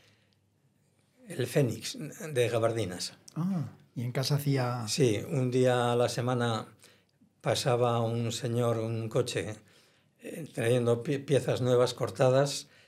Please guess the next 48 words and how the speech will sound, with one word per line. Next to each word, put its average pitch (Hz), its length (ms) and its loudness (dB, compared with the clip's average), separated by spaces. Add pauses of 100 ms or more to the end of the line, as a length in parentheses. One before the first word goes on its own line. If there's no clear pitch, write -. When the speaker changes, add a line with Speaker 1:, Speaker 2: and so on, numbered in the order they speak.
(160)
Speaker 1:
y 120 300 0
llevándose 107 540 -2
lo 98 200 -6
que, 95 340 -4 (220)
Speaker 2:
Lo 143 120 0
que 143 100 0
había 135 280 4
Speaker 1:
lo 127 120 0
que 120 80 2
Speaker 2:
cosido. 107 260 4
Speaker 1:
había, 95 60 -2
se - 100 -6
había 98 240 -4
hecho, 110 220 -12
sí. - 120 -10 (1400)
Pero 139 240 6
eran 151 240 6
años 117 240 2
duros, 123 320 0
había 113 240 2
que 117 60 0
aferrarse 110 600 0
a, 104 400 -2
a 117 60 -4
lo 104 180 -6
que 101 560 -4
fuese 117 520 2
y 104 100 2
había 107 260 0
que 113 60 -4
tirar 107 260 -2
adelante, 110 420 -2
y 110 120 -4
el 107 100 -2
sueldo 120 480 0 (420)
de 120 120 -2
los 110 120 2
dos 110 160 -2
hermanos 107 400 -2
venía 101 280 -4
muy 95 160 -8
bien. 98 300 -6 (640)
Speaker 2:
Y 123 80 0
entonces, 147 340 2
cuando 131 200 2
llegas 143 280 6
a 147 80 4
casa, 175 300 4